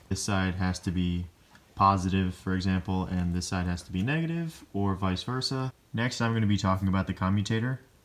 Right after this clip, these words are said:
which is composed of two pieces of metal that I bent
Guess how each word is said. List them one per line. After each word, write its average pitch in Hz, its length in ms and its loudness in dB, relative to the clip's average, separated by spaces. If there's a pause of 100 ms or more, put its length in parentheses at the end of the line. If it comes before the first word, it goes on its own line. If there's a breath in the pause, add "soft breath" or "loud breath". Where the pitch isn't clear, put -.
(180)
which 95 280 -2
is 98 220 -4
composed 98 640 0
of 90 380 -2
two 147 220 0
pieces 123 480 0
of 90 120 0
metal 95 460 0 (560 soft breath)
that 104 120 0
I 98 120 4
bent 92 640 -2